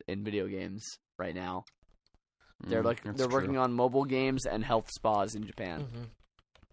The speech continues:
Speaker 1: And that's kind of it. 'Cause they out of money,
Speaker 3: Yeah.
Speaker 1: I think, and not doing, and they're just like, "Video games are too expensive to make. We're done." Other than, like, Metal Gear, and maybe a couple other things. We'll see if Silent Hills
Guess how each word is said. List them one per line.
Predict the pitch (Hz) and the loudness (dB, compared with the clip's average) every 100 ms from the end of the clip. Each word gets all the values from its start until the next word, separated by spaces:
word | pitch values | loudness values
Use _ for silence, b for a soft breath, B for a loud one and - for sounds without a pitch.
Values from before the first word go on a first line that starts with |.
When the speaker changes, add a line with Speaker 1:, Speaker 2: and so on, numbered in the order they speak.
| _ _ _ | _ _ _
Speaker 1:
And | 107 | -6
that's | 92 - | -6 -6
kind | 98 | -6
of | 87 | -4
it. | 73 - _ - - - _ _ _ _ _ | -6 -8 _ -20 -20 -20 _ _ _ _ _
'Cause | - - - - | -10 -10 -10 -4
they | 101 | 2
out | 139 131 | 4 6
of | |
money, | 113 135 90 - _ _ - | 4 2 0 -8 _ _ -14
Speaker 3:
Yeah. | 117 110 | -8 -6
Speaker 1:
I | 110 | -6
think, | 85 98 - | -8 -10 -12
and | 95 | -6
not | 101 101 | -4 -2
doing, | 110 - - | -4 -6 -4
and | 110 113 | -2 0
they're | 117 | 0
just | 113 127 | 0 2
like, | 107 123 | 2 4
"Video | 190 233 | 8 10
games | 214 175 | 10 6
are | |
too | - | 4
expensive | 190 - 175 156 | 4 4 2 2
to | 156 | 0
make. | 151 139 - _ _ _ _ _ _ 123 | 2 0 -4 _ _ _ _ _ _ -6
We're | 123 | -2
done." | 131 127 117 113 _ _ _ _ _ - | 0 0 -2 -10 _ _ _ _ _ 0
Other | 131 | 2
than, | 135 | 4
like, | 131 117 | 2 2
Metal | 127 117 | 4 4
Gear, | 110 107 95 113 _ _ _ b b b _ _ | 4 2 2 -2 _ _ _ b b b _ _
and | - | -8
maybe | 101 98 101 - _ - | -4 -2 -2 -4 _ -14
a | |
couple | - 104 98 | -6 -2 0
other | 95 98 | 0 0
things. | 80 80 113 - _ _ _ _ _ - | -4 -6 -8 -12 _ _ _ _ _ -14
We'll | - | -10
see | 98 95 | -4 -4
if | - | -2
Silent | - 98 95 | 4 4 4
Hills | 110 98 | 2 0